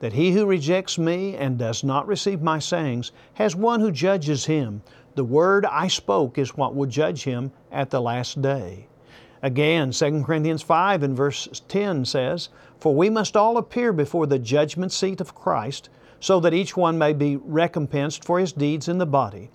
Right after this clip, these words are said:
according to what he's done, whether good or bad." When Peter was preaching to Cornelius in Acts ten, verse forty-two, he said, "And he," that is Jesus, "ordered us to preach to the people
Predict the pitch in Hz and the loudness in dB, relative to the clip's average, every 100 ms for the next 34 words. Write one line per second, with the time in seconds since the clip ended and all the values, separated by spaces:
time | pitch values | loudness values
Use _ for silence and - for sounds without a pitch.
0 | - - - 120 - 160 185 196 190 185 | -20 -20 -14 -12 0 2 4 2 2 2
1 | 185 196 151 151 139 175 - 165 175 151 | 2 0 0 0 0 -4 -4 0 2 0
2 | 135 202 165 160 - 208 190 226 220 110 | 2 2 2 -2 -4 -2 2 2 2 -4
3 | 98 - _ _ - - - - _ - | -10 -20 _ _ -20 -20 -20 -20 _ -6
4 | 156 135 165 160 151 135 - 165 156 156 | -2 2 4 4 4 0 0 -2 0 0
5 | 143 131 160 160 190 202 131 135 131 139 | -2 0 0 2 2 0 0 -2 -2 -4
6 | - 170 170 165 156 151 170 165 147 - | -4 -2 0 0 0 -2 0 0 0 -2
7 | 214 175 165 175 170 180 - - - 165 | 0 0 0 2 2 0 -8 -20 -4 -2
8 | 147 180 226 165 151 156 135 135 196 180 | 2 2 2 2 2 2 -2 -2 0 0
9 | 127 - - 208 233 180 170 - 160 - | -2 -4 2 4 4 2 0 0 -6 -4
10 | 214 220 - - - 196 180 220 247 - | -4 -4 -8 -6 0 2 0 0 -2 2
11 | 202 127 | 0 0